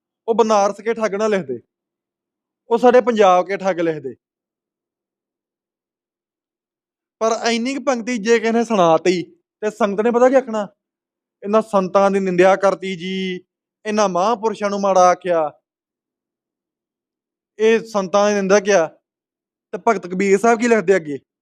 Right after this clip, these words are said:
ਭਗਤ ਕਬੀਰ ਜੀ ਕਹਿੰਦੇ, "ਐਸੇ ਸੰਤ ਨਾ ਮੋਕੋ ਭਾਵੇਂ, ਡਾਲਾ ਸਿਉ ਪੇਡਾਂ ਗਟਕਾਵੇਂ।"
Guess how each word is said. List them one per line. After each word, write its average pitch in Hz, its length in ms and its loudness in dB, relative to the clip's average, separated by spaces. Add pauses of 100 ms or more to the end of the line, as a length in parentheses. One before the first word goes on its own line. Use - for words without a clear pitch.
(460)
ਭਗਤ 196 180 -8
ਕਬੀਰ 208 340 -2
ਜੀ 214 120 -6
ਕਹਿੰਦੇ, 254 240 -2
"ਐਸੇ 214 500 2
ਸੰਤ 233 260 -6
ਨਾ 254 140 0
ਮੋਕੋ 240 360 2
ਭਾਵੇਂ, 196 500 0 (840)
ਡਾਲਾ 220 420 4
ਸਿਉ 240 220 -6
ਪੇਡਾਂ 220 400 0
ਗਟਕਾਵੇਂ।" 185 600 -2